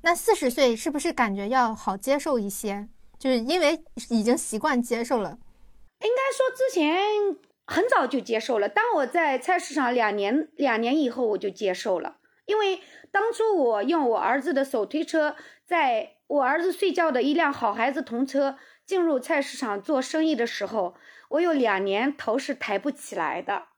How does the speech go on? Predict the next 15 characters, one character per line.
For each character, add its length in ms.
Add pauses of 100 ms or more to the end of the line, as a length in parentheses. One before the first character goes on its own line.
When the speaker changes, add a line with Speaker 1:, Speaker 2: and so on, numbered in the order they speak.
(260)
Speaker 2:
因 140
为 140
觉 160
得 500 (220)
这 140
样 140
的 80
谋 160
生 200
方 200
式 220
并 240
不 80
体 300
面。 380